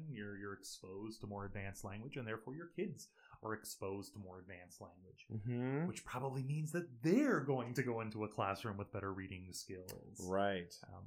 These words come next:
Speaker 1: and so that there are these intersections that can happen, but that's probably not,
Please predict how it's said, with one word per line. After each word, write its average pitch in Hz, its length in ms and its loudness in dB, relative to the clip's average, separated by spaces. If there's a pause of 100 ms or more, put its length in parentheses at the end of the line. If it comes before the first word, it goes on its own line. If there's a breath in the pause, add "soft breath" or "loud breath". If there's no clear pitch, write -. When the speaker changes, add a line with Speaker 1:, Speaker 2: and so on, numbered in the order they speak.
Speaker 1:
and 107 120 -4
so 117 140 0
that 117 140 0
there 131 160 4
are 165 160 6
these 143 220 0
intersections 117 800 -2
that 95 220 -6
can 104 180 -10
happen, 117 540 -2 (800)
but 127 100 -4
that's 139 160 0
probably 143 360 -4
not, 110 260 -2